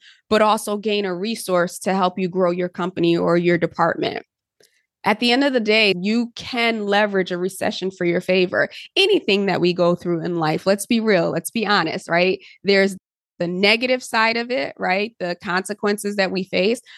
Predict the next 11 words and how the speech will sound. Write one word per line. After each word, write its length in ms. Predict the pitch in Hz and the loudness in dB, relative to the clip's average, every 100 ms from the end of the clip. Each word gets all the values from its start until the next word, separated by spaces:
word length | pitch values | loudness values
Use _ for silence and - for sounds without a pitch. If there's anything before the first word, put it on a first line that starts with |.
| - | -6
but 140 | 214 | 0
there's 200 | 214 202 - | 2 2 0
always 480 | 208 220 233 233 214 | 2 4 4 2 0
the 160 | 214 190 | 0 0
opportunity 680 | 180 180 - 185 185 175 | 0 -6 -10 -6 -4 -2
and 100 | 170 | -2
there's 200 | 170 170 - | -2 -4 0
always 360 | 180 196 196 | 2 4 2
a 40 | 190 | -2
positive 500 | - 170 170 165 - | -2 -2 -2 -6 -6
side. 400 | - - - | -4 -2 -2